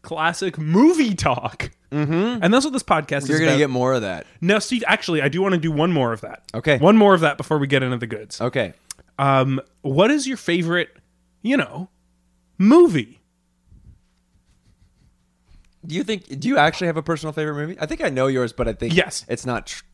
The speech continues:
Speaker 2: true.
Speaker 1: Oh.
Speaker 2: Well, I think it is, but in the sense of, I don't, anyways.
Speaker 1: I'm curious to
Speaker 2: I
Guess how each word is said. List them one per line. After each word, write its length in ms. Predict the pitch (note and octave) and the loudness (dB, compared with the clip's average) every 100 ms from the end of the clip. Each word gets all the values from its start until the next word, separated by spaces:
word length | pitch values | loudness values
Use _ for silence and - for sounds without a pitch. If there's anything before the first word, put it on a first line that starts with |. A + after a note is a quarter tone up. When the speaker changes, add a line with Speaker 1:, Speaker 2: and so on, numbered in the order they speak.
| _ | _
Speaker 2:
true. 520 | - C3 B2 C#2+ A#1+ - _ - | -12 -6 -6 -6 -12 -20 _ -2
Speaker 1:
Oh. 300 | C#4 C4 A2 _ _ _ - | 0 0 -4 _ _ _ 0
Speaker 2:
Well, 140 | D#3+ | 2
I 60 | D#3+ | 2
think 180 | G3 | 0
it 140 | E3+ D#3+ | -4 2
is, 560 | F3+ E3 D3 C3+ - - - | 2 4 2 -2 -8 -18 -8
but 160 | C#3 | -4
in 80 | C3+ | -2
the 80 | C3+ | -2
sense 240 | D3 C3 | -4 -4
of, 180 | B2+ A2+ - | -6 -10 -8
I 140 | E3 | -6
don't, 240 | E3 G2 - | -4 -6 -8
anyways. 340 | B2+ C3+ F#2+ D#2 | -8 -6 -6 -2
Speaker 1:
I'm 120 | A3+ | 0
curious 280 | C#4+ F#4+ - | 4 4 4
to 80 | |
Speaker 2:
I 40 | F#3+ | 0